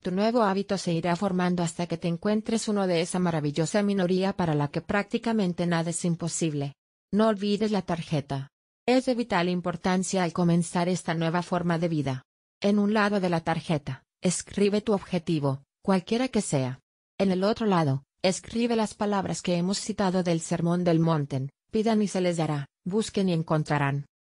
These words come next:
Llamad y se os abrirá". En su tiempo libre, durante su periodo de prueba,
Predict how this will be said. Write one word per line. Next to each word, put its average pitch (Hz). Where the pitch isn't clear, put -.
Llamad 202
y 233
se 208
os 185
abrirá". 156
En 190
su 185
tiempo 240
libre, 147
durante 170
su 170
periodo 185
de 196
prueba, 151